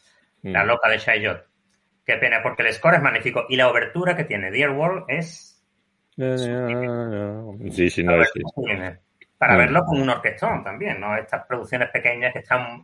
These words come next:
Speaker 2: muy bien, pero
Speaker 1: Ya.
Speaker 2: Jerry Herman es Jerry Herman a lo grande, no sé, yo,
Speaker 1: Mm.
Speaker 2: yo lo sido así.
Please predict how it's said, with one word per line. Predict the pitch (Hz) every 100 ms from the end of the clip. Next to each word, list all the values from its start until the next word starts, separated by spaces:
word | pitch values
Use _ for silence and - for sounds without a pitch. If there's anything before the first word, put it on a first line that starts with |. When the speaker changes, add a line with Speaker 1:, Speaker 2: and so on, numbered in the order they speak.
| _
Speaker 2:
muy | 120
bien, | - 226 165 _
pero | - - - _ _ _ _ _ _ _ _ _ -
Speaker 1:
Ya. | 87 92 80
Speaker 2:
Jerry | - - 160
Herman | 170 202 156
es | 131
Jerry | 135 127
Herman | 135 131
a | 127
lo | 127
grande, | 101 92 87 -
no | 120
sé, | - 107
yo, | 104 127 107
Speaker 1:
Mm. | 90 85
Speaker 2:
yo | 82
lo | - -
sido | 120 117
así. | -